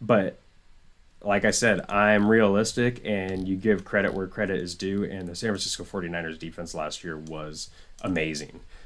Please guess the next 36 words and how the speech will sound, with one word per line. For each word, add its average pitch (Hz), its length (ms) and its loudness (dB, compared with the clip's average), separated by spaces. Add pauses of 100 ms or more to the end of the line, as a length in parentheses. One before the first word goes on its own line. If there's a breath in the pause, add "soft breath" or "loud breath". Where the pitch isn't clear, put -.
(120 soft breath)
um, 82 300 -2
in 90 140 -2
my 78 140 -2
opinion. 73 420 -8
They, 85 240 -4 (140)
they 87 200 -2
really 85 300 -4
are 80 460 -4 (480 soft breath)
a 92 100 2
force 117 360 6
to 107 60 -4
be 98 100 2
reckoned 90 360 0
with. 82 160 -10
I 85 80 -6
think - 200 -8
this 87 180 -4
next 87 260 -6
season 82 600 -8
in 95 120 -8
the 87 140 -4
N 85 100 -6
F 80 80 -8
C, 87 240 -6
they 82 100 -8
are 78 420 -6
going 80 320 -8
to 78 440 -8
repeat 90 640 -6
if 87 140 -10
someone 85 260 -6
doesn't 80 240 -10
get 80 140 -10
in - 80 -14
their 73 120 -12
way. - 280 -14